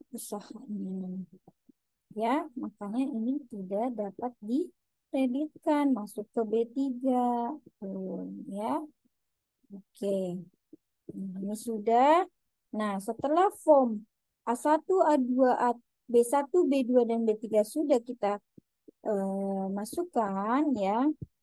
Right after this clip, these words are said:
Kita lanjut ke form A B. Nah, form A B ini hanya pemindahan dari form-form sebelumnya yang kita isi tadi. Ya, ada B satu, B dua, B tiga, ya.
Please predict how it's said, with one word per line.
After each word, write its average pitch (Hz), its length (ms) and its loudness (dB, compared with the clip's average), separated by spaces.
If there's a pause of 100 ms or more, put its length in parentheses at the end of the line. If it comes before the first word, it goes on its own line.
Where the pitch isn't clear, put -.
(180)
Kita 349 320 2
lanjut 302 480 4
ke 339 400 8
form 320 480 6 (240)
A 262 320 4
B. 233 160 -2 (1120)
Nah, 214 160 0
form 233 240 0
A 233 160 0
B 226 160 6
ini 262 480 2
hanya 294 320 4
pemindahan 277 720 6
dari 214 480 2
form-form 226 640 0
sebelumnya 285 960 2 (400)
yang 240 100 0
kita 269 220 0
isi 269 240 0
tadi. 277 640 2 (640)
Ya, 233 320 2
ada 202 240 2
B 196 160 -2
satu, 294 560 -2
B 240 160 0
dua, 214 320 -2
B 226 160 -6
tiga, 254 720 2
ya. 285 240 2